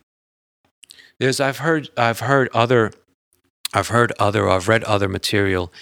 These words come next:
that said that when you have a deja vu, that means that you're on the right path,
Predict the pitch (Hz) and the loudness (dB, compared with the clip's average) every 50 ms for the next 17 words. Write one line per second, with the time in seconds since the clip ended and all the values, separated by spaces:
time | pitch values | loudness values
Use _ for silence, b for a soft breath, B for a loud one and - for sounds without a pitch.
0 | B B B B B B B - 107 101 - - - - 113 107 104 101 92 - | B B B B B B B -2 -2 0 0 -2 0 0 0 2 0 -2 -2 0
1 | 98 107 120 127 127 123 120 110 110 113 110 110 104 101 104 95 110 107 107 107 | -2 0 0 0 0 0 -2 0 0 0 0 0 0 -2 -4 -2 0 0 0 0
2 | 98 101 104 101 101 92 98 104 104 101 101 - _ - 104 98 - - _ 113 | 0 0 0 0 0 0 -2 -2 -2 -4 -6 -6 _ 0 0 0 -2 -6 _ -4
3 | 110 117 120 117 107 104 101 98 95 - - B B B B B B B _ 104 | -2 -2 0 0 0 -2 -2 -4 -6 -8 -10 B B B B B B B _ 0
4 | 104 98 98 107 107 110 107 101 98 95 95 95 90 90 87 90 90 90 87 - | 0 0 -2 -4 -4 -2 -2 -2 -2 -4 -4 -6 -8 -6 -6 -6 -6 -6 -8 -14
5 | _ _ _ - 90 82 82 - - _ _ | _ _ _ -8 -8 -8 -8 -12 -18 _ _